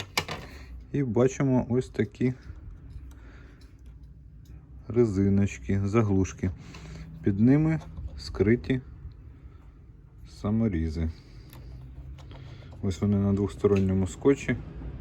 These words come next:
знаходяться, їх тут чотири штуки. Відкрутили зверху, ось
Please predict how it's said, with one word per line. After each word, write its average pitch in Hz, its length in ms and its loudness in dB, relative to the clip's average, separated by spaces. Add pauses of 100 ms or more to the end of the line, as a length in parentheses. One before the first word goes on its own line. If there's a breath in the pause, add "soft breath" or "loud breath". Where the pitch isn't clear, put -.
знаходяться, 101 640 0
їх 107 140 4
тут - 240 -4
чотири 101 320 2
штуки. 82 420 -8 (880 loud breath)
Відкрутили 117 580 0
зверху, 120 520 4 (880 soft breath)
ось 104 280 2